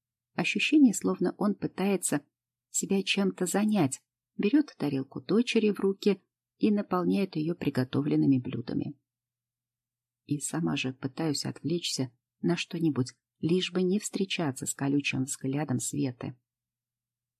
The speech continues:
Она снова вся при параде.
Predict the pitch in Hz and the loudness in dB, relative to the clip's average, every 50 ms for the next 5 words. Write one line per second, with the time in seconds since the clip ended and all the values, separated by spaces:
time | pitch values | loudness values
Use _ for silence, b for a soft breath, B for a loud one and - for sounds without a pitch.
0 | _ _ _ _ _ _ _ - - 175 185 185 196 220 262 285 - - 254 262 | _ _ _ _ _ _ _ 2 4 6 6 6 6 6 6 6 6 6 6 8
1 | 254 214 180 196 202 - - - 202 202 196 - - - 185 - 185 180 180 180 | 8 8 6 4 2 2 0 0 0 0 -2 -2 0 0 0 2 2 2 2 2
2 | 175 165 160 160 175 170 160 | 2 2 4 4 4 4 2